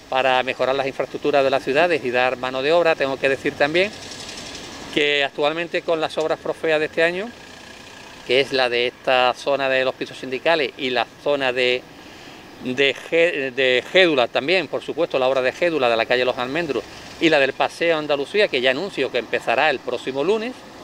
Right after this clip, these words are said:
pues se van a crear, eh, seiscientos puestos de trabajo durante el transcurso de,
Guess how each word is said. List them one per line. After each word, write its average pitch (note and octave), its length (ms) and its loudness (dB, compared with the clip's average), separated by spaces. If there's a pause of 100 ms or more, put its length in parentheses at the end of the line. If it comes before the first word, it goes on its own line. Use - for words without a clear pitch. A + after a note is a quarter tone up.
(640)
pues C#3 160 4
se C#3+ 140 2
van D3 160 2
a D3+ 80 2
crear, D#3+ 580 2
eh, B2+ 720 0 (140)
seiscientos - 400 2
puestos B2 220 -4
de G#2+ 80 -4
trabajo G2+ 260 -2 (380)
durante C3 300 2
el A2+ 80 -2
transcurso C3+ 600 -2
de, G2 480 0